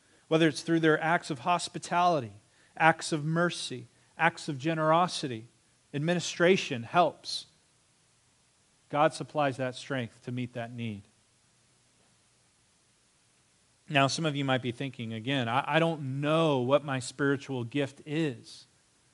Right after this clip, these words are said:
I don't know how I've been uniquely designed by God, so how am I supposed to use it in service?" That's a common question. It's not a bad one. I want to give you four helps, though, to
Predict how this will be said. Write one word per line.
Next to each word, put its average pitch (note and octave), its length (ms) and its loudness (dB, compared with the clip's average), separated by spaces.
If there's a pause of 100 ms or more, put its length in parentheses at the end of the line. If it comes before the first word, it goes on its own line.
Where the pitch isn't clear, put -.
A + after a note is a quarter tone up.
(320)
I C#3 80 0
don't F#3 200 4
know G3 420 6
how E3 220 6
I've F3 180 6
been E3+ 180 2
uniquely F3+ 460 0
designed E3+ 400 0
by E3 180 6
God, E3 320 6
so C#3+ 160 0
how F#3 360 6
am G#3 100 4
I F3+ 120 6
supposed F3+ 420 0
to D#3+ 80 -4
use E3 400 -2
it D3 220 0
in D3 180 -4
service?" E3 840 2 (720)
That's F3+ 180 8
a A3+ 40 2
common G#3 380 0
question. G#3+ 460 0
It's B2+ 160 -8
not F3 140 0
a E3 40 0
bad F3 300 4
one. D3 240 -6 (920)
I D3+ 40 -8
want G3 120 0
to G#3+ 60 0
give F#3+ 300 2
you F#3 100 4
four G3+ 300 8
helps, E3 540 4
though, A2+ 260 -4 (760)
to - 100 -12